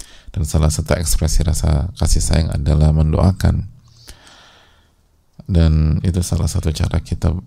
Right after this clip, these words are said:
bersyukur lagi-lagi. La yashkurullah man yashkurun nas, nggak bersyukur kepada Allah orang yang nggak bersyukur sama manusia. Dan Nabi sallallahu alaihi wasallam bersabda juga, "Man sana ilaikum ma'rufan fakafi'uh." Barang siapa yang berbuat baik kepada Anda, maka balaslah.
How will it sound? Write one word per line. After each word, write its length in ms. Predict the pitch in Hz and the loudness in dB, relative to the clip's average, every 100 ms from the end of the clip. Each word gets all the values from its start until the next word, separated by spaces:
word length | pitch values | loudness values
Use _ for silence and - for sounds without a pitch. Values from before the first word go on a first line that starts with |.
| - _ | -16 _
bersyukur 540 | 90 82 113 110 - - | 0 2 0 0 2 2
lagi-lagi. 580 | - 78 78 76 78 78 - - - _ _ _ _ - - _ - | 2 2 0 -2 -2 -4 -6 -14 -20 _ _ _ _ -20 -20 _ 0
La 80 | 87 | 4
yashkurullah 640 | 85 85 - 80 76 82 | 4 2 -2 -2 0 0
man 160 | 80 78 | 2 0
yashkurun 480 | 82 80 - - 78 | 0 -2 -4 -2 2
nas, 320 | 87 90 - | 2 2 0
nggak 160 | - 82 | -4 -2
bersyukur 400 | - - - - | -2 -2 -2 -4
kepada 400 | - 82 80 - | -2 -2 -2 -2
Allah 240 | 82 87 | -2 0
orang 240 | 87 95 | 2 2
yang 160 | 90 82 | 2 2
nggak 160 | 76 80 | 0 -2
bersyukur 400 | 82 90 - - | -4 -6 -8 -4
sama 240 | 95 90 | -2 0
manusia. 400 | 101 110 80 113 - _ _ - - - - - _ _ _ _ - 101 | -2 -2 -2 -4 -6 _ _ -20 -20 -20 -20 -20 _ _ _ _ -6 0
Dan 160 | 95 | 2
Nabi 160 | 82 82 | 4 2
sallallahu 160 | 82 | 2
alaihi 80 | 85 | 0
wasallam 160 | 78 78 | 0 0
bersabda 360 | - - - 76 | 0 -2 0 -2
juga, 280 | 78 73 76 78 - | 0 0 2 0 0
"Man 240 | 82 76 | 0 0
sana 320 | 82 82 80 | 2 2 2
ilaikum 400 | 80 80 - 80 | 2 0 0 0
ma'rufan 400 | 78 82 82 80 | 0 0 0 2
fakafi'uh." 640 | - 80 80 - 78 107 85 - - - - - _ _ - | 2 2 0 0 0 2 2 -2 -18 -20 -20 -20 _ _ 0
Barang 240 | 82 80 | 2 2
siapa 320 | 76 85 - | 0 -4 -2
yang 80 | 82 | -2
berbuat 320 | 78 76 78 | 0 0 -2
baik 240 | 80 80 - | 0 -2 -2
kepada 320 | - 78 - | -2 -2 0
Anda, 160 | 80 | 0
maka 320 | 87 78 76 80 | 0 0 0 0
balaslah. 560 | 78 82 95 - - | 0 2 0 -2 -4